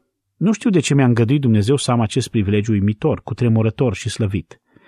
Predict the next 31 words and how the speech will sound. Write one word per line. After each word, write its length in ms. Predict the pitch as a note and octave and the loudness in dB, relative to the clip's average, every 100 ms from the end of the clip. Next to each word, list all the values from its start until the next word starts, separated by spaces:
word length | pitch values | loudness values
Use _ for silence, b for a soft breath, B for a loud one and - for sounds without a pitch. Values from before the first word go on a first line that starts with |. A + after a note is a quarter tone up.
| B B | B B
Simțul 540 | - - F3+ B3 - D3 | -8 -2 2 2 2 0
satisfacției 720 | - A#2 B2 - F#3 F3 C3 | 2 -2 -2 -2 -2 0 0
în 60 | A2 | 0
slujba 340 | - E3 C3+ | 0 0 0
lui 120 | A2 | 0
Hristos 360 | G#2 G#2 - D#3 | -2 -4 -4 -4
cântărește 520 | - A2+ D3+ D#3 - | -2 -2 0 -2 -4
cu 160 | A#2 A2 | -4 -2
mult 220 | B2 G#3 | 0 2
mai 120 | F3 | 2
mult 180 | C3+ D3+ | 2 2
decât 260 | C3 A2 - | 0 -4 -4
orice 360 | F3+ G3+ E3 | -2 -2 0
altă 200 | D3+ - | -2 -2
satisfacție 760 | B2 A2+ - - D3 B2+ - G#2+ B B B - | -4 -4 -8 -6 -4 -2 -2 -4 B B B -6
pe 80 | |
care 240 | D#3 D3 C3+ | -2 2 4
lumea 300 | D3 D3 G#2+ | 4 4 4
o 60 | |
oferă. 440 | G2 - F2+ - - _ _ B B B | 2 0 -4 -6 -12 _ _ B B B
Suntem 400 | - E3 C#3+ C4+ | -2 0 2 2
chemați 380 | A3+ D3 E3+ E3 | 2 2 2 2
să-L 100 | C#3+ | 0
slujim 320 | - A2 D3 | 0 0 0
pe 120 | C3 | 0
Domnul 420 | G#2 C3+ G#2+ G2 | 2 2 2 2
și 140 | E2 B2 | 0 -2
să-L 160 | C3+ | 0
slujim 340 | A2 A#2 G2+ D3 | 0 0 0 0
cu 140 | B2 | 0
grabă, 480 | F#2+ A#2+ A2+ E2+ D2+ | 0 0 0 -2 -8